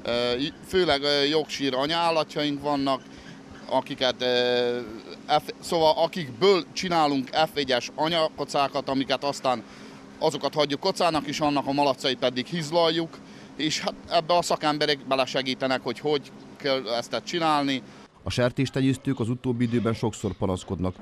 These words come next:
Speaker 2: hogy nem tudnak nyereséget termelni. Csaba szerint csak profi alapon éri meg a hízlalás.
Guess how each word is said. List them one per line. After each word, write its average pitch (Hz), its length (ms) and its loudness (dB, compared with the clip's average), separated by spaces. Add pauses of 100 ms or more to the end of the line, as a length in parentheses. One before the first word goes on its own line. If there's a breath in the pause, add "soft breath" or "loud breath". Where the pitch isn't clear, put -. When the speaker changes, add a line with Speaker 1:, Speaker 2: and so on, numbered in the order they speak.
(260 loud breath)
Speaker 2:
hogy 131 120 0
nem 120 240 2
tudnak 107 380 0
nyereséget 90 640 -2
termelni. 80 540 -4 (580)
Csaba 110 220 0
szerint 135 360 -2
csak - 220 0
profi 123 260 0
alapon 104 420 2
éri 98 240 0
meg 95 160 0
a 95 80 0
hízlalás. 80 680 -4